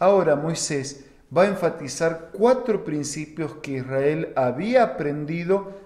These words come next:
en la escuela del desierto. Primero, Moisés advierte sobre la importancia del pueblo recordar del Señor y de todos sus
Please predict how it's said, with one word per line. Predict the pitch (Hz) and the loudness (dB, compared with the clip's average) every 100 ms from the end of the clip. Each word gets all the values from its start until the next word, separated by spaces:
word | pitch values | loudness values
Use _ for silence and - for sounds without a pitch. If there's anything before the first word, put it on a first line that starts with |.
| - - | -10 -4
en | 143 131 | -2 0
la | |
escuela | 120 - 151 147 135 | -2 -4 -2 0 0
del | 127 120 | 0 -2
desierto. | 113 - 113 95 - - | -6 -8 -10 -10 -14 -20
Primero, | - 185 196 151 107 - - - - _ _ _ | -6 0 2 2 -2 -12 -18 -20 -20 _ _ _
Moisés | 156 165 - 240 226 | -2 0 0 0 0
advierte | 185 151 185 185 190 | -2 0 0 0 -4
sobre | 185 160 151 | -4 -2 0
la | 139 | 2
importancia | 143 139 143 131 135 170 180 - 156 | 0 -2 -4 -4 0 0 0 -2 -2
del | 135 127 | 0 -4
pueblo | - 175 170 156 | -6 -6 -2 -2
recordar | 139 143 - 143 151 147 123 - - - _ | 0 -4 -2 -2 2 2 2 -4 -14 -20 _
del | 131 143 139 | -4 -2 -2
Señor | 135 165 165 160 127 - - - _ _ | -4 -4 -2 -2 -4 -6 -16 -20 _ _
y | 160 | -6
de | 147 147 | -4 -4
todos | 151 214 208 - | 2 4 4 0
sus | - 135 - | -4 -8 -10